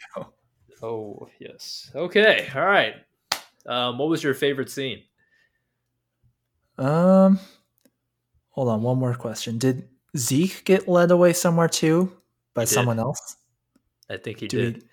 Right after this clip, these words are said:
Speaker 1: did we see who? It was just some
Speaker 2: Nope.
Speaker 1: random person?
Speaker 2: Uh, yep. Seems
Speaker 1: Cool.
Speaker 2: like it.
Speaker 1: All right. Good stuff. Um, all right. Favorite scene was Eren's eye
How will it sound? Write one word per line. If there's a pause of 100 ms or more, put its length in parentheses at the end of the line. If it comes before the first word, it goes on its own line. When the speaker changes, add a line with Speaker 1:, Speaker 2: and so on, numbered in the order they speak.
Speaker 1:
did
we
see
who? (680)
It
was
just
some
Speaker 2:
Nope.
Speaker 1:
random
person? (1300)
Speaker 2:
Uh, (120)
yep.
Seems
Speaker 1:
Cool.
Speaker 2:
like
it. (1900)
Speaker 1:
All
right. (100)
Good
stuff. (1400)
Um, (160)
all
right.
Favorite
scene
was (800)
Eren's
eye